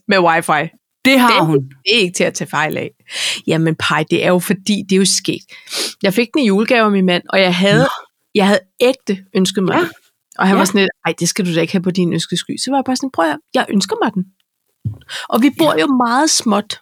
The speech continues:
Speaker 1: som du ved. <clears throat> Så jeg havde gået efter en, der var støjsvag. Og velkommen til Husmor-podcasten, øh, øh, Voksen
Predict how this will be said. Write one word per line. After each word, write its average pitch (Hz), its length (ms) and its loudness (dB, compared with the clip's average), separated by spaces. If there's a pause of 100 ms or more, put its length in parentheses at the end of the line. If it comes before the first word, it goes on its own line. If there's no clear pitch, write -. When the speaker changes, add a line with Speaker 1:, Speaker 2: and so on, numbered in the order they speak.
(140)
Speaker 1:
som 220 180 -2
du 208 60 0
ved. 208 220 2 (720)
<clears throat> 247 640 2
Så 262 80 2
jeg 240 160 4
havde 240 140 4
gået 247 340 2
efter 262 200 -2
en, 240 120 -6
der 240 80 -4
var 196 80 -4
støjsvag. 277 540 -2 (1000)
Og 175 260 2
velkommen 196 320 0
til 202 140 0
Husmor-podcasten, 202 1120 -2
øh, 175 500 0 (1700)
øh, 185 260 0
Voksen 214 440 -2